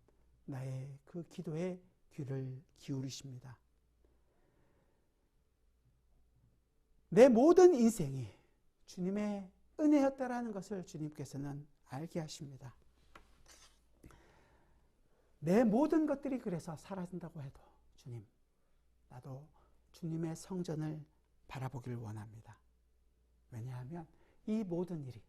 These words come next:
주님께서 주관하시며 주님께서 이끄시기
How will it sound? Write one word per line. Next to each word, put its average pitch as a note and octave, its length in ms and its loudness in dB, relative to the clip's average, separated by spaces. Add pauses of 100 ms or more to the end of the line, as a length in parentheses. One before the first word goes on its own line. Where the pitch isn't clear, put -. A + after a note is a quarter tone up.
(760)
주님께서 G#3+ 920 -2
주관하시며 D#3 640 -10 (540)
주님께서 F#3 880 0 (220)
이끄시기 C3 960 -6